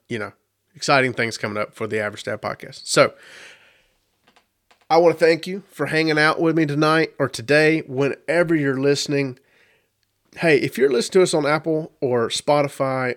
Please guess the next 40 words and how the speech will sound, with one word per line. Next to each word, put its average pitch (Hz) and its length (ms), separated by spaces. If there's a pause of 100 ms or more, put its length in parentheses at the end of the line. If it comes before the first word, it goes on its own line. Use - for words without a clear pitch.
or 113 240
Google, 135 640
we're 127 100
now 135 240
on 139 220
Google 139 340
Podcast. 135 640 (340)
Hey, 151 160
go 170 160
hit 196 200
that 147 200
like 151 380
or 127 60
that 113 200
follow, 160 460
that 131 160
subscribe 147 800
button, 135 360 (460)
and, 120 400
and, 113 440
and 120 200 (100)
let 160 300
me 165 80
know. 151 240
Go, 156 380 (180)
hey, 123 160
if - 120
you 165 60
don't 233 160
mind, 202 300 (260)
go 330 200
out 285 100
there 269 120
and 247 120
throw 240 140
five 202 280
stars 160 380
on 151 100
a 135 60
review 123 400